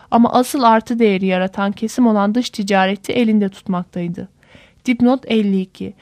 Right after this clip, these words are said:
Basil Davison, Afrika'da Milli Kurtuluş ve Sosyalizm Hareketleri, çeviren Atilla Tokatlı, İstanbul Sosyal Yayınları, bin dokuz yüz altmış beş, sayfa yüz dokuz.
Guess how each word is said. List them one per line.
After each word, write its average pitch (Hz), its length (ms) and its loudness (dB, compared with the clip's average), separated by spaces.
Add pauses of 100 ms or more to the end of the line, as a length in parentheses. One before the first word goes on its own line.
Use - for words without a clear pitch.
(260)
Basil 240 420 -2
Davison, 233 600 -2 (220)
Afrika'da 233 600 -2
Milli 240 380 2
Kurtuluş 220 600 -8
ve 240 100 -2
Sosyalizm 226 680 -2
Hareketleri, 185 840 -8 (320)
çeviren 233 640 0
Atilla 233 680 -4
Tokatlı, 226 640 -4 (240)
İstanbul 240 680 0
Sosyal 240 600 -2
Yayınları, 202 640 -2
bin 220 160 2
dokuz 220 300 -2
yüz 214 120 -8
altmış 196 460 -6
beş, 269 220 -2
sayfa 214 440 -4
yüz 202 240 -2
dokuz. 185 320 -10